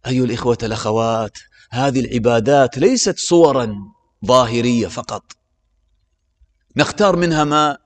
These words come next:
يوافق أهواءنا. والله أنا يلائمني الصيام، فيه تخفيف للوزن وأستطيع أن أصبر عليه، أصوم،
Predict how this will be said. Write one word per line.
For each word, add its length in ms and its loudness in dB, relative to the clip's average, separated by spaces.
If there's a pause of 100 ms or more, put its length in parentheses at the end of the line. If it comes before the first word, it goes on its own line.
(260)
يوافق 520 4
أهواءنا. 680 0 (1200)
والله 260 0
أنا 120 -4
يلائمني 460 0
الصيام، 540 -2 (320)
فيه 300 -4
تخفيف 440 -6
للوزن 600 -2 (320)
وأستطيع 520 -2
أن 80 -6
أصبر 360 -6
عليه، 320 -2 (560)
أصوم، 500 0